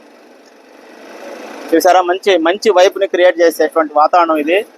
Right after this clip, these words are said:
ఇక్కడ మనకి కొబ్బరి చెట్లు ఉన్నాయి, కొబ్బరి చెట్ల పక్క నుంచి మన సముద్ర తీరంలో ఇలాగా ఏంటి? హ్యాండ్ ఒక, ఆ.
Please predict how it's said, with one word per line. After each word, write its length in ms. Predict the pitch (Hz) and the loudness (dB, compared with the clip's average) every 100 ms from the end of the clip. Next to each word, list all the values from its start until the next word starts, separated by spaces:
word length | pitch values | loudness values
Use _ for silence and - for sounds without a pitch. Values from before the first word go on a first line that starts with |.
| _ _ _ 139 | _ _ _ -2
ఇక్కడ 180 | - | 0
మనకి 340 | 359 170 165 165 | 2 0 0 0
కొబ్బరి 300 | 165 - - - | 0 2 0 0
చెట్లు 200 | - - | 0 0
ఉన్నాయి, 280 | 165 185 233 - - - _ - | 2 0 0 -8 -20 -20 _ -2
కొబ్బరి 240 | 165 196 - | 0 0 0
చెట్ల 160 | 196 190 | 0 0
పక్క 260 | 233 214 | -2 0
నుంచి 520 | 185 175 196 165 165 170 _ _ - | 0 0 2 4 4 0 _ _ -4
మన 120 | 156 | -2
సముద్ర 400 | 151 165 196 202 | -2 -2 -2 -2
తీరంలో 720 | 196 175 175 170 151 151 165 - - - _ _ - | 0 2 2 4 4 4 2 -4 -20 -20 _ _ -6
ఇలాగా 420 | 151 147 139 147 - _ _ _ _ _ _ _ _ _ _ _ _ _ _ - - - - | 0 2 2 0 -4 _ _ _ _ _ _ _ _ _ _ _ _ _ _ -20 -20 -8 -2
ఏంటి? 180 | 135 | 2
హ్యాండ్ 500 | 277 - - 117 123 | 2 0 -8 -4 -2
ఒక, 180 | 113 - - - - - - | -2 -4 -14 -20 -20 -14 -4
ఆ. 180 | 120 | -2